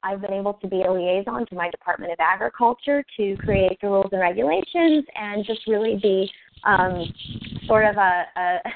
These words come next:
a wingman for them in terms of bringing the network together.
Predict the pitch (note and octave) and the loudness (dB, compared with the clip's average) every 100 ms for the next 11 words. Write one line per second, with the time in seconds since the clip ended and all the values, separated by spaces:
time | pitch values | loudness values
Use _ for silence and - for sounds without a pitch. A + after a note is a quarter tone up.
0 | - G#3 G#3 A#3 B3 A3+ A3 A3 G#3+ G3+ | -4 -2 -2 -4 -4 -4 -6 -6 -6 -4
1 | G#3 G3+ G3+ G3 G3 F#3 F3 F3 G#3 G3 | -4 -6 -4 -2 -2 -2 -2 0 -2 0
2 | F#3+ F#3 F3+ F3 F#3+ F#3 - E3+ D#3+ D#3+ | 0 0 0 2 2 -2 -4 -4 -2 0
3 | D#3+ | -2